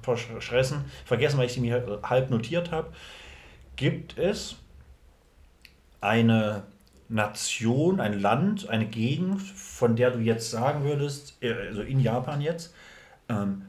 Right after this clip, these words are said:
von hier, oder hier hab ich die meisten Touristen gesehen? Also die meisten Leute, die ich hier gesehen hab, kamen wahrscheinlich aus dem anderen asiatischen Raum, aus Korea, aus China oder ga-, waren zum Beispiel, das wäre eine Sache, die ich mir vorstellen könnte, weil's ja bis auf die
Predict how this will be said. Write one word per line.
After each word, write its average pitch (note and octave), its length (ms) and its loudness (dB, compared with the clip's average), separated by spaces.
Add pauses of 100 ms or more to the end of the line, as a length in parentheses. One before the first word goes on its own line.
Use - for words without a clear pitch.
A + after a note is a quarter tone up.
von G#2 260 -2
hier, F3+ 640 -4
oder A#2+ 280 -2 (140)
hier D#3 220 -6
hab D#3 120 -2
ich C3+ 80 -2
die C#3 80 -2
meisten C3 380 2
Touristen A2+ 440 -4
gesehen? F#2 300 -10
Also A2+ 300 0 (880)
die A2+ 100 2
meisten C3+ 800 4
Leute, C3+ 300 8
die B2+ 160 -2
ich A#2 80 -6
hier C3 160 2
gesehen A#2 420 -2
hab, A#2 140 -4 (180)
kamen A2+ 640 2
wahrscheinlich A2 640 2
aus - 240 -2
dem A2+ 140 -4
anderen A2 300 0
asiatischen G#2 540 -6
Raum, G2+ 380 4
aus G#2 380 -2
Korea, A#2 540 2
aus G#2 180 -2
China A#2+ 480 0 (240)
oder G#2 280 2 (340)
ga-, A#2 300 4
waren A#2+ 220 4
zum A#2+ 180 2
Beispiel, A#2 360 2
das G#2+ 320 -6
wäre - 160 0
eine G2+ 100 -2
Sache, G2 200 2
die G2+ 180 -6
ich A#2 100 -2
mir C#3 160 4
vorstellen C3 540 2
könnte, A#2+ 340 0
weil's G#2+ 300 2
ja G2+ 180 2
bis G#2+ 320 -4
auf A2 240 0
die G2 380 -6